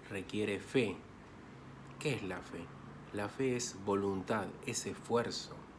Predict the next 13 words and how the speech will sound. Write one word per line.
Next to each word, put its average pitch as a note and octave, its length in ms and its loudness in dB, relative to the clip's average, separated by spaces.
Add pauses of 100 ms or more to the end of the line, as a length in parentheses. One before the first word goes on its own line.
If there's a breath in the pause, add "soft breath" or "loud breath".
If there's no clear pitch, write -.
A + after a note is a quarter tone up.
(1080 loud breath)
Las B2 180 8
personas D3+ 540 4
que A#2+ 140 2
quieren A#2+ 340 4
hacer F#2+ 480 0 (560 loud breath)
ritual A2+ 520 4
mágico G#2+ 520 2
fácil, G2 640 6 (1800)
especialmente A2+ 960 2 (100)
de G2+ 100 0
la F#2+ 120 0
magia G#2 360 2
ritual. F#2 500 -2